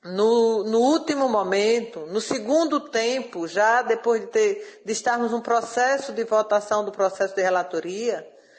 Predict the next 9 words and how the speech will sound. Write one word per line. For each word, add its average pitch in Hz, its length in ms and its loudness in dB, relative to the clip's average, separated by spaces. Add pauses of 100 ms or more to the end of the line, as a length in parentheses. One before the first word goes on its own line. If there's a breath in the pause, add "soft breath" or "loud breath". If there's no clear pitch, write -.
(300 loud breath)
tenta 277 320 0
destruir 247 760 0
com 233 120 -4
conquistas 240 600 -2
históricas 226 1000 0
no 180 180 -6
processo 175 500 -4
de 175 80 -8
financiamento, 170 1000 -6